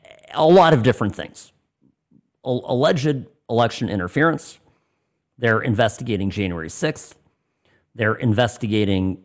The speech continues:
uh, other, uh, maybe related crimes to, they,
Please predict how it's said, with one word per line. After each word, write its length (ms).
uh, 120
other, 440
uh, 220
maybe 500
related 360
crimes 460
to, 140
they, 220